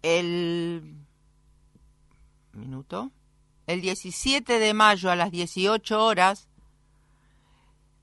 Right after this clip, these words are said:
hay un homenaje a María Elena Walsh en el mismo museo.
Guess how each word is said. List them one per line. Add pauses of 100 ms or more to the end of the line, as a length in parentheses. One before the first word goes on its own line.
(100)
hay
un
homenaje
a
María
Elena
Walsh (840)
en
el
mismo
museo.